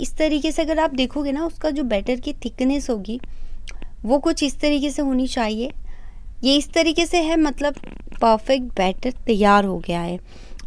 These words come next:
अब क्या करना है, अब आपको इसका बनाना है शीट।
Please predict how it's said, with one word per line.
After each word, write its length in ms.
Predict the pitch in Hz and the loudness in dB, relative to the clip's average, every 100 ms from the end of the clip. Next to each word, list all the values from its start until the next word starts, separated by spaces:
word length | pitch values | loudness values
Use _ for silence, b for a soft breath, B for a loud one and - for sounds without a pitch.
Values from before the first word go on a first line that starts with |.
| - | 4
अब 100 | 349 | 4
क्या 260 | - 339 339 | 6 4 4
करना 280 | 320 277 | 2 0
है, 220 | 277 294 330 | -2 -2 0
अब 180 | 269 | 4
आपको 440 | 254 240 - 311 440 - - - - - - - - - - - | 4 4 -2 -2 -2 -6 -10 -10 -12 -14 -12 -12 -10 -12 -10 -8
इसका 300 | - - 285 | -6 4 6
बनाना 380 | 269 247 240 247 | 6 6 4 4
है 140 | 285 | 2
शीट। 480 | 320 - 254 214 - | -2 2 4 4 0